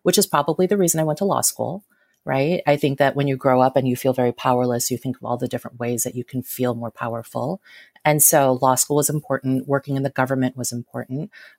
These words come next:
Um, going to schools like Columbia and Berkeley were important because I did feel like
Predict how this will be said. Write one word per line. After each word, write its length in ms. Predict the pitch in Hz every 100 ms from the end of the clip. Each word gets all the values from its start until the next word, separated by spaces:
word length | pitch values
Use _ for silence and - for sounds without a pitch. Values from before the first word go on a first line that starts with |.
| -
Um, 180 | 139 131
going 260 | 160 170
to 80 | 170
schools 360 | - - 147 147
like 140 | 143
Columbia 680 | - 127 127 127 131 127 131
and 200 | 131 131
Berkeley 360 | - 127 - 131
were 180 | 123 131
important 580 | 117 - 127 127 185 185
because 240 | 135 131
I 100 | 127
did 300 | 113 135 123
feel 320 | - 127 123
like 300 | 123 120 113